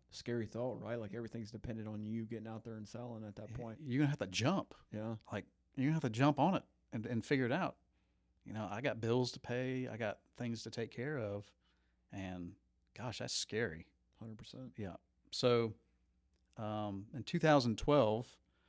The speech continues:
Speaker 2: my mom joined our company, and we, we became partners. And it kinda led me down a road of, uh, technology because she's a very techie person. Um,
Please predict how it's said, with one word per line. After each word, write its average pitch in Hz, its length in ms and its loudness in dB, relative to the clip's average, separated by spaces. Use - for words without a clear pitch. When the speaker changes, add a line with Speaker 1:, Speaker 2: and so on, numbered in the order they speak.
Speaker 2:
my 110 100 2
mom 117 600 6
joined 110 220 0
our 104 100 -2
company, 113 480 -2
and 113 140 -4
we, 113 120 0
we 127 80 -2
became 113 300 0
partners. 113 500 2
And 107 480 2
it - 120 -6
kinda 135 240 6
led 127 260 8
me 131 100 8
down 123 240 6
a 113 80 6
road 123 380 8
of, 113 720 2
uh, 110 540 2
technology 123 520 6
because 120 200 -4
she's 117 200 -2
a 117 40 -6
very 113 280 6
techie 117 500 -2
person. 117 400 -2
Um, 101 420 -2